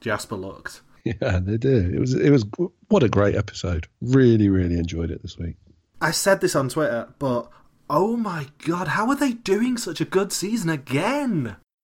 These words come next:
Speaker 2: I don't know. I mean, I, I guess there's something about you only do one a year, so you can pull out all the stops. But even so, it, it's just so well constructed. Everything just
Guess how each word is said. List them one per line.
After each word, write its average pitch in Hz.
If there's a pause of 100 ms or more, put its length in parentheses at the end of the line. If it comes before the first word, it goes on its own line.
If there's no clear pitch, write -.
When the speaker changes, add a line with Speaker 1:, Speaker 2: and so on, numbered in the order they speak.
(120)
Speaker 2:
I 147
don't 113
know. 107
I 104
mean, 120
I, 120 (340)
I -
guess 175
there's 156
something 123
about 107
you 107
only 104
do 98
one 98
a 95
year, 90
so -
you 87
can 92
pull 92
out 90
all 92
the 90
stops. -
But 85 (100)
even 104
so, 87
it, 120
it's -
just -
so 143
well 113
constructed. -
Everything 110
just -